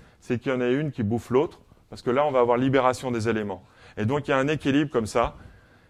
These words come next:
Et c'est un peu trivial, mais plus il y aura de cadavres dans votre sol, plus vous allez pouvoir produire aussi de culture. Et plus le sol sera, quand les sols sont très vivants, c'est pas forcément là où vous allez avoir des éléments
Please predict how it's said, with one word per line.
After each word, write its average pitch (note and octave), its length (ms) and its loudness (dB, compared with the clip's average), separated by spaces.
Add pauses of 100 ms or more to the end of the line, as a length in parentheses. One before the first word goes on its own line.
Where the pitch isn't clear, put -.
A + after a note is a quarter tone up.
(200)
Et B2+ 260 4
c'est C3 200 -4
un B2+ 100 4
peu C#3 260 2
trivial, D3 420 0
mais B2 120 0
plus F3 160 -8
il F3+ 40 -4
y - 20 2
aura D#3+ 160 0
de - 60 -10
cadavres C#3 340 0
dans A#2 100 -2
votre A2+ 160 -2
sol, C#3+ 380 -2
plus B2 100 -8
vous A2+ 100 -4
allez B2+ 160 0
pouvoir A#2 340 -4
produire C3 580 -2
aussi A#2+ 360 -6 (420)
de A2 80 -6
culture. B2+ 480 -2 (600)
Et A#2 80 -4
plus F3+ 160 0
le D#3+ 60 0
sol F3 240 2
sera, D3 440 4 (160)
quand D3 180 -4
les D#3 180 -2
sols D#3 200 -2
sont B2 160 -4
très F3+ 220 -2
vivants, D3+ 420 -2 (580)
c'est - 140 -6
pas E3+ 140 0
forcément D3+ 420 -2
là C#3 280 4 (180)
où A#2 40 -6
vous A#2+ 140 -4
allez C3 140 2
avoir C3 180 2
des A#2+ 180 0
éléments B2 400 0